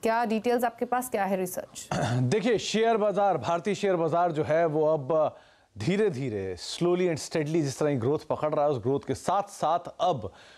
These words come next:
Speaker 2: हांगकांग के मार्केट्स को भी ओवरटेक करता हुआ दिखाई पड़ा है और अब दुनिया का चौथा सबसे बड़ा एक्सचेंज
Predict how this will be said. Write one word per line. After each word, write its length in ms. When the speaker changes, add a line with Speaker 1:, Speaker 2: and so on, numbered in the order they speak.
Speaker 2:
हांगकांग 440
के 80
मार्केट्स 420
को 120
भी 220
ओवरटेक 320
करता 260
हुआ 100
दिखाई 280
पड़ा 260
है 140
और 100
अब 140
दुनिया 340
का 100
चौथा 460
सबसे 440
बड़ा 260
एक्सचेंज 560